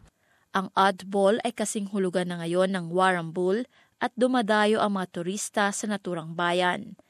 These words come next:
Sinabi ng venue operator John Watson, kapansin-pansin ang pagtaas sa bilang ng mga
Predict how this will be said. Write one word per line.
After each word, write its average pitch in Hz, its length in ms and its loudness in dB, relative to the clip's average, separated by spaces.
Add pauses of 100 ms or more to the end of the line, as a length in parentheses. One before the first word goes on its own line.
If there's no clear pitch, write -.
(220)
Sinabi 208 460 0
ng 185 160 -2
venue 196 340 0
operator 190 640 0
John 185 400 -2
Watson, 185 640 -2 (320)
kapansin-pansin 262 1040 -2
ang 208 80 -6
pagtaas - 540 -2
sa - 240 -6
bilang 190 340 0
ng 180 220 -6
mga 170 60 -8